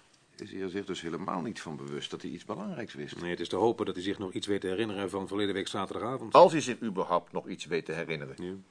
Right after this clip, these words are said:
Speaker 1: In ieder geval is iemand anders, waarschijnlijk de moordenaar,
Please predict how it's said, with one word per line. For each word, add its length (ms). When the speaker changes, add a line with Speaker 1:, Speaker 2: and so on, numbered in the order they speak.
Speaker 1:
In 140
ieder 180
geval 320
is 100
iemand 340
anders, 460
waarschijnlijk 560
de 60
moordenaar, 760